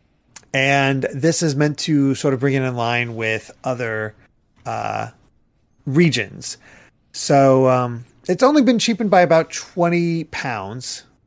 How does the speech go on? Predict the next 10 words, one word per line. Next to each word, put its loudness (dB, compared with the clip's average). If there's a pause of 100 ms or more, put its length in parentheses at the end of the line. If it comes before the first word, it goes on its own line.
(240)
um, -8 (1080)
about 0
thirty 4
euro, 0
but 0
it's -4
something. 0
So 2
that's 2
something, -2